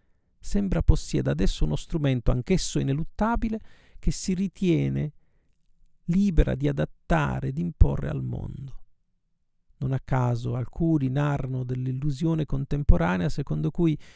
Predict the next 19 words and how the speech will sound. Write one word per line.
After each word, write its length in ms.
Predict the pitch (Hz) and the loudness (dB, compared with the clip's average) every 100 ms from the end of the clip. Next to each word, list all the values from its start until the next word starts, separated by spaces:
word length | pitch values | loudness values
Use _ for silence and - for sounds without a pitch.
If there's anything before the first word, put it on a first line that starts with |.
| - _ _ | -20 _ _
in 140 | - 135 | -8 -4
un 140 | 139 | -2
giorno 300 | 139 151 151 | 0 0 -2
a 60 | 135 | -4
venire 600 | 139 143 131 123 160 160 - _ _ - | -2 0 0 0 -2 -4 -14 _ _ -6
la 140 | 131 | 4
scienza, 840 | - - 175 156 127 123 - 170 - - _ - | 4 4 0 2 0 -4 -2 -2 -4 -18 _ -6
figlioletta 720 | - 123 120 123 143 - 123 | -2 0 0 2 0 0 -4
della 240 | 123 - 139 | -4 -6 -6
ragione, 560 | 151 127 120 131 151 - _ _ _ | -6 -6 -6 -8 -10 -14 _ _ _
sarà 280 | - - 180 | -2 0 0
follemente 880 | - 185 190 196 185 147 139 - | 0 0 2 2 0 0 -2 -2
in 160 | 139 143 | -2 0
grado 520 | 156 170 156 135 127 | 0 2 0 -2 -6
di 100 | 123 | -4
affrancarci 840 | 135 - 139 139 - 156 151 - 131 | -6 -2 -4 -4 -2 -2 -2 -4 -6
materialmente 800 | 135 160 165 156 131 127 123 123 | -4 -4 -2 -2 -2 -4 -4 -4
dalla 200 | 120 120 | -4 -6
morte. 540 | 113 - - - | -6 -6 -6 -4